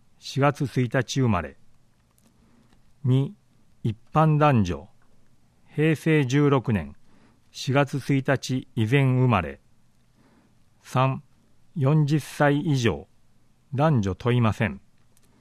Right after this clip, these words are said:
昭和五十八年一月十四日以前生まれ。四、中学生男女。五、小学生男女。選考方法、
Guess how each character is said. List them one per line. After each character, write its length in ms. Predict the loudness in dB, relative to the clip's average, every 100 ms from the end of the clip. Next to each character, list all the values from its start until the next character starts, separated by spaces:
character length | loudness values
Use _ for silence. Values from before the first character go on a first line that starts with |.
| _ _ _ _ _
昭 300 | -4 0 2
和 140 | 2
五 160 | 2 2
十 220 | 2 0
八 300 | 0 -2 -2
年 240 | -4 -4 -16 _ _ _ _
一 240 | -14 -4 0
月 300 | 0 -2 -4
十 240 | 0 2
四 180 | 2 0 _
日 280 | 0 0 0 -4
以 120 | -4
前 280 | 0 2 2
生 120 | 2
ま 140 | 0 0
れ。 160 | -8 _ -20 -20 -20 _ _ _ _ _ _ -20 -20 -10 -2
四、 340 | 0 0 -4 -18 _ _ _ _ _ _ -12
中 320 | -4 0 2
学 200 | 2 0
生 340 | -2 0 2 4
男 260 | 4 2
女。 220 | -2 -8 -14 -20 -20 -20 -20 _ _ _ _ _ _ _ -4
五、 300 | -2 -4 -10 _ _ _ _
小 380 | -10 0 2 2
学 200 | 0 -2
生 340 | -4 -2 -4 -8
男 320 | 0 2 2
女。 200 | -2 -8 -14 _ -20 -20 -20 _ _ _ _ _ _ _ _ _ _
選 320 | -2 0 0
考 240 | 2 2 2
方 240 | 2 2
法、 300 | 0 -8